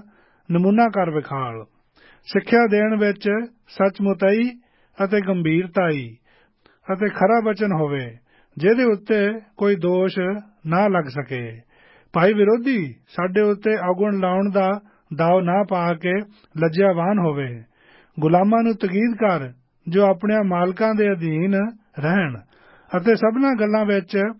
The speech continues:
ਉਹਨਾਂ ਦੇ ਮਨ ਭਾਉਂਦੇ ਹੋਣ ਅਤੇ ਗੱਲ ਨਾ ਮੋੜਨ। ਚੋਰੀ ਚਲਾਕੀ ਨਾ ਕਰਨ, ਸਗੋਂ ਪੂਰੀ ਮਾਤਬਰੀ ਵਿਖਾਲਣ ਲਈ ਸਾਰੀਆਂ ਗੱਲਾਂ ਵਿੱਚ ਸਾਡੇ ਮੁਕਤੀਦਾਤਾ ਪਰਮੇਸ਼ਵਰ ਦੀ ਸਿੱਖਿਆ ਨੂੰ ਸਿੰਗਾਰਨ,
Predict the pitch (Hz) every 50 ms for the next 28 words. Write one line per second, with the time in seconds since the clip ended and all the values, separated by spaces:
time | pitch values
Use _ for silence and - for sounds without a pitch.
0 | _ _ _ _ _ _ - 190 208 233 233 220 226 208 185 185 202 214 214 220
1 | 226 196 175 165 170 165 156 175 185 170 143 127 110 - _ _ _ _ _ -
2 | 175 170 214 202 170 170 175 180 190 190 196 208 254 240 - _ _ - 151 151
3 | 160 196 196 180 170 165 165 165 147 127 117 113 117 - _ _ _ _ _ _
4 | _ - - - _ - - 196 202 220 240 240 208 226 214 214 208 202 214 220
5 | 220 220 226 226 208 _ - 156 160 175 202 214 202 190 190 175 170 160 139 120
6 | 113 113 _ _ _ _ _ _ _ - - 202 214 233 226 196 208 208 208 214
7 | 233 226 214 202 202 214 214 233 226 240 233 226 214 214 220 220 208 _ - 170
8 | 170 165 - 185 170 180 196 214 214 214 214 208 202 196 185 - 190 202 220 240
9 | 247 247 226 196 196 196 196 202 202 196 196 190 175 - - 190 185 208 214 _
10 | _ _ _ _ _ _ _ - 180 175 185 190 208 196 190 185 175 - - 208
11 | 196 196 196 190 180 208 196 190 190 208 208 202 _ - 190 175 180 180 185 180
12 | - 208 202 196 185 190 196 175 - 180 170 - - 208 196 196 196 190 185 180
13 | 196 202 - - _ _ - _ _ - - 196 196 185 165 147 151 170 190 180
14 | 147 123